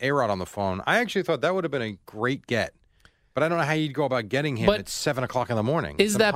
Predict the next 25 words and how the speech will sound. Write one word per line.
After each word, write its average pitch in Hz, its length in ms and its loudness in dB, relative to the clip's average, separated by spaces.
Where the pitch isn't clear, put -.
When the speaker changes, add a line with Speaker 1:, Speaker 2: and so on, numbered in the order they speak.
Speaker 2:
putting 190 300 4
Speaker 1:
impossible. 151 280 0
Speaker 2:
an 143 80 6
awkward, 143 760 2
uh, 107 440 4
are 135 80 4
you 151 140 2
putting 196 420 2
a 135 60 2
Boomer, 139 580 2
a 107 260 4
former 131 460 2
professional 113 640 2
athlete, 104 480 0
in 196 160 4
an 190 140 2
awkward 190 480 2
situation 143 840 0
in 131 220 2
Speaker 1:
It's 113 180 4
Speaker 2:
a 107 40 2
Speaker 1:
hard. 139 180 2
Speaker 2:
dinner 156 260 4
setting 139 460 2
to 123 180 0